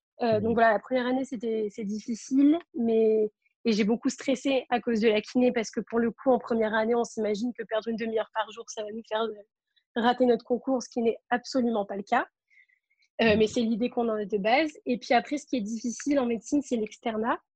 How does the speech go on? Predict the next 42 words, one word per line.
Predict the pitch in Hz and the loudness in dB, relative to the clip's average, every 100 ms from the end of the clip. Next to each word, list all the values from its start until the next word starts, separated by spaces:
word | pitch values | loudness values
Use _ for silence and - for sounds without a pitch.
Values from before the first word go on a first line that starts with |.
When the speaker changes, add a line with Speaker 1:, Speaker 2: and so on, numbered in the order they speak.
| _ _ - | _ _ -8
Speaker 1:
Donc, | 202 226 - | -2 -2 -2
c'est, | - 233 | -2 0
euh, | 220 214 | 2 0
de | |
la | 208 | -2
quatrième | 208 240 - - 247 | -2 -4 -4 -2 0
à | |
la | 233 214 | 0 -4
sixième | - 214 233 226 | -8 -2 0 0
année, | 226 294 - _ - - _ | 0 -2 -4 _ -20 -20 _
puisqu'on | - 226 | -2 0
prépare | 254 254 254 | 2 0 2
encore | 247 269 269 | 2 2 0
un | 254 | 0
concours. | 247 - 220 - _ _ _ _ _ - _ _ - | -2 -2 -6 -8 _ _ _ _ _ -20 _ _ 2
Euh, | 214 214 | 4 4
maintenant, | 220 220 233 233 254 262 | 2 0 -2 0 -2 2
moi, | 254 254 262 269 | 2 4 2 0
j'ai | 220 214 | -2 -4
pas | 247 | -4
des | 247 233 | -4 -4
objectifs | 247 214 240 - 254 | -4 -6 -8 -8 -6
de | 220 | -4
spécial-, | 214 - 240 - 247 | -6 -4 -6 -2 -2
donc, | 226 208 | -2 0
euh, | 208 - - | -2 -4 -10
je... | 208 208 | -2 0
l'externat, | 196 214 233 262 262 277 | 2 0 0 2 4 4
en | 269 | 4
fait, | 269 269 - _ _ _ | 0 0 -6 _ _ _
euh, | 220 | -2
on | 202 | -2
prépare | 247 233 240 | -2 0 2
le | 240 | 2
concours | 247 240 277 | 0 0 -2
pour | 254 254 | -4 -4
choisir | 254 214 220 | -2 -2 -2
notre, | 220 - _ | -2 -6 _
pour | _ | _
choisir | - 254 233 247 | -4 -2 0 0
notre | 233 | -2
spécialité | - 262 - 247 226 208 254 302 | -2 -6 -2 0 0 0 0 0